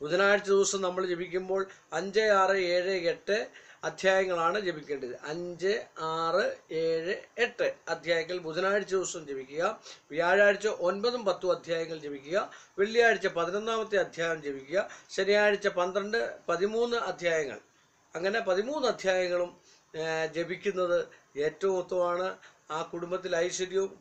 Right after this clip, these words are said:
ധനവും സമ്പൽ സമൃദ്ധിയും സുഹൃതവും ഒക്കെ ഉണ്ടാകാൻ ഏറ്റവും നല്ലതാണെന്ന് പറഞ്ഞുകൊണ്ട് ഈ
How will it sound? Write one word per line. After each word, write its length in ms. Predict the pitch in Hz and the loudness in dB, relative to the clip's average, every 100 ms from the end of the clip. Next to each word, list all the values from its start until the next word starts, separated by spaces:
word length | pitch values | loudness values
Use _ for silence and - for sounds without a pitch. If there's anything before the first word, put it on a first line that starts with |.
| - | -6
ധനവും 400 | 160 175 185 190 | -2 0 -2 -4
സമ്പൽ 400 | - 160 170 190 | -6 -6 -2 -2
സമൃദ്ധിയും 580 | 190 185 175 170 196 196 - _ | -2 -6 -6 -4 -4 -4 -16 _
സുഹൃതവും 580 | - 180 202 214 208 185 | -6 -2 0 4 4 4
ഒക്കെ 200 | 180 - | 2 0
ഉണ്ടാകാൻ 460 | 285 208 196 185 175 | 0 2 0 0 0
ഏറ്റവും 300 | 170 175 170 | -2 -4 -4
നല്ലതാണെന്ന് 500 | 165 170 165 160 156 | -2 0 -2 -4 -6
പറഞ്ഞുകൊണ്ട് 500 | 147 147 151 156 147 131 - _ | -4 -4 -4 -2 -4 -6 -12 _
ഈ 60 | - | -16